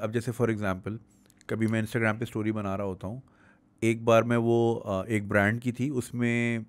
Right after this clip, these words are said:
मैं प्रोसेस समझा रहा था कि ये ऐप है, इसमें आपने यहाँ, यहाँ जाना है।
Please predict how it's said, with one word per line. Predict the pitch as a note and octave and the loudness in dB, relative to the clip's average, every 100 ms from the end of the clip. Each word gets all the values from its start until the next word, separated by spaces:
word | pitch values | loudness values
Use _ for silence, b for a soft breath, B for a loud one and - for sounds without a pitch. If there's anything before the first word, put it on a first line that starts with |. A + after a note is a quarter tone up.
| _ | _
मैं | A2+ A#2+ | -2 2
प्रोसेस | C3 A#2+ D#3 D3 | 4 4 6 2
समझा | - C3+ A#2+ A2 G#2 | 2 0 2 4 4
रहा | G#2 | 2
था | A#2 | 0
कि | B2+ | 2
ये | B2 | 2
ऐप | A#2 G2+ G#2+ C3 | 2 0 -2 0
है, | B2 | 0
इसमें | A#2+ B2 | 0 -4
आपने | G#2+ A2 A#2 | -2 -2 -2
यहाँ, | G#2 G#2 | -2 -2
यहाँ | G#2+ | -4
जाना | G2 F2 | -6 -10
है। | F2+ | -12